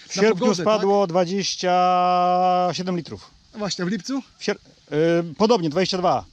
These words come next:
Speaker 2: No właśnie, czyli, czyli wody bardzo mało, tak? A kukurydza sobie doskonale daje radę.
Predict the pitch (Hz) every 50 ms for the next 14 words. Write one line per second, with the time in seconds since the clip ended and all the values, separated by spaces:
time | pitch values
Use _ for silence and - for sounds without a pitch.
0 | - - 233 214 208 190 - - 160 - - 247 233 233 190 - 240 233 233 202
1 | 185 240 240 196 220 214 214 208 202 - - - - - - - - - - -
2 | - _ _ _ _ _ - - 208 - 190 165 180 165 165 151 143 139 - 180
3 | 202 196 220 - - 196 - 233 233 220 220 196 - 220 202 208 202 202 180 -
4 | - - - - - - 175 214 208 - - 214 208 214 208 202 202 185 202 196
5 | 196 196 196 196 196 196 202 202 185 156 147